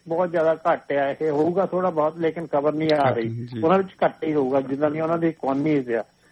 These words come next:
Speaker 1: ਇਹ, ਏਦਾਂ ਹੀ ਦੇਸ਼ ਆ ਜਿਹੜੇ, ਅਹ, ਐਕਸਪੋਜ਼ਡ ਦੇਸ਼ ਨਹੀਂ ਆ, ਜਿਹੜੇ ਦੁਨੀਆ ਨੂੰ ਐਕਸਪੋਜ਼ ਘੱਟ ਆ, ਜਿਨ੍ਹਾਂ ਦੀ ਆਵਾਜਾਈ ਘੱਟ ਆ, ਜਿਨ੍ਹਾਂ ਦੇ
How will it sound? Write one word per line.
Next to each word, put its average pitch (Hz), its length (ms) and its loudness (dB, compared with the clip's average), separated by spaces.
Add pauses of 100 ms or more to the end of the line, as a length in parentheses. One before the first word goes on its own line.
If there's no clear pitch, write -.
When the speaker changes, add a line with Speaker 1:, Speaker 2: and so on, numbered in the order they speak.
(600)
Speaker 1:
ਇਹ, 202 160 8 (100)
ਏਦਾਂ 214 300 4
ਹੀ 269 40 4
ਦੇਸ਼ 180 420 6
ਆ 117 140 2 (440)
ਜਿਹੜੇ, 220 380 4 (460)
ਅਹ, - 500 -6
ਐਕਸਪੋਜ਼ਡ 233 720 2
ਦੇਸ਼ 196 280 8
ਨਹੀਂ 170 260 0
ਆ, 117 80 -2 (360)
ਜਿਹੜੇ 190 140 4
ਦੁਨੀਆ 170 340 2
ਨੂੰ 196 140 0
ਐਕਸਪੋਜ਼ 180 540 0
ਘੱਟ 180 380 0
ਆ, 165 160 6
ਜਿਨ੍ਹਾਂ 180 280 -2
ਦੀ 170 140 -2
ਆਵਾਜਾਈ 160 480 2
ਘੱਟ 156 340 0
ਆ, 156 100 2
ਜਿਨ੍ਹਾਂ 170 240 -4
ਦੇ 165 160 0